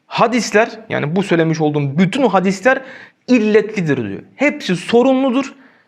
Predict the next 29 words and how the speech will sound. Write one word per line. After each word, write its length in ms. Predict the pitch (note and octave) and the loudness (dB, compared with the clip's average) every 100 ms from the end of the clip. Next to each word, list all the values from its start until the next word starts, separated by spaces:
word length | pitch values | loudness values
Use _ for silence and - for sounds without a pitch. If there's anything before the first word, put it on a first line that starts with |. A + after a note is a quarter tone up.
| _ - | _ -2
E, 140 | F#3+ | 2
bir 120 | C4+ | 4
nevi 320 | B3+ A3+ C4 | 6 4 2
çelişki 480 | - G#3+ G#3+ G#3+ B3+ | 2 2 2 0 2
vardır 260 | A3 F3+ F3+ | 4 4 2
aralarında. 500 | D#3 D3+ C#3+ C#3+ D3+ | 2 4 2 0 0
Zahiren 400 | E3+ E3 D3 F#3 | 2 4 2 2
görünen 260 | E3 D#3 F#3+ | 2 2 0
çelişki 460 | G3 F3 F#3+ - | 2 0 2 4
vardır." 280 | A3+ G#3 C4 - - - - _ _ _ _ _ _ _ _ _ - | 4 4 0 -8 -20 -20 -20 _ _ _ _ _ _ _ _ _ -4
Yani 140 | D#3 | 0
hepsini 340 | F3+ A3+ A#3+ A3+ | 2 2 2 4
zayıf 280 | F3 B3 | 4 2
addediyor 500 | B3+ B3 B3 A3 A#3+ B3+ - | 2 2 2 2 2 0 -4
bu 100 | F#3 | 0
rivayetlerin. 720 | G3+ G3+ G3 G3 A3 C4 A#3 - _ _ - | 4 4 2 2 0 0 -10 -20 _ _ 0
Ve 140 | G#3+ | 2
diyor 220 | G3+ C#4 | 4 2
ki 380 | A3 A3+ D#3+ D3 | 2 0 0 2
bu 100 | C4+ | 2
konuda 480 | B3 A3 G#3 F#3 F#3 | 4 2 2 0 0
Efendimiz 640 | - A3 A#3 A#3 G#3+ F#3+ F#3 - | 2 2 2 0 0 0 -2 0
Aleyhisselatü 440 | G#3+ A3 G3+ G#3+ | 2 4 4 0
Vesselam'dan 440 | G#3+ G3 F#3+ F3+ E3 | 0 0 2 0 -2
hiçbir 600 | E3 A#3 G3+ E3 A3+ C4 | 0 -2 0 0 2 2
şey 340 | G#3+ C4 C4+ - - _ _ | 2 0 -2 -12 -20 _ _
sabit 580 | - - G#3+ G3+ G#3 G#3 | -8 0 2 4 2 2
değildir 380 | F3+ D3+ A#2+ G#2+ | 2 2 -2 -8
diyor. 180 | F#2+ | -10